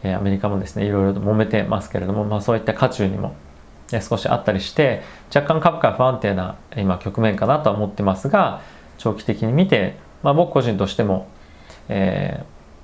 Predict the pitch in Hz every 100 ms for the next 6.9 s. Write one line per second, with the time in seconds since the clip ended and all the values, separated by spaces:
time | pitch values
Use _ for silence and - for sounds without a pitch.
0 | - - 127 104 120 113 127 107 95 104
1 | 101 101 98 98 98 98 - 104 113 98
2 | 123 107 107 104 104 110 - 98 107 107
3 | 104 113 101 - 113 117 - - 196 135
4 | - - - - - - - 151 123 -
5 | 110 107 - 135 143 139 143 139 110 -
6 | 95 - 113 107 104 127 117 90